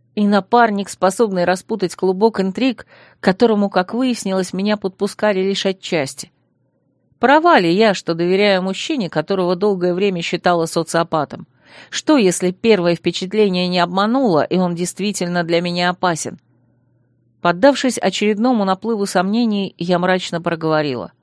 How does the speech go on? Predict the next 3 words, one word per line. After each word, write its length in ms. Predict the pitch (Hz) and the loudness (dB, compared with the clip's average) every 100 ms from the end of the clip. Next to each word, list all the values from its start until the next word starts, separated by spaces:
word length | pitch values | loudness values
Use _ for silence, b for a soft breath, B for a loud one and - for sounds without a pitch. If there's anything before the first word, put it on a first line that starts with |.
| _ _ _ _ _ _ _ _ _ _ _ | _ _ _ _ _ _ _ _ _ _ _
«Вот 300 | 233 285 - | 2 2 2
так-то, 380 | - 320 - 175 | 4 4 2 -4
Вельский. 640 | 160 180 175 - 165 151 | 0 0 -2 -6 -12 -14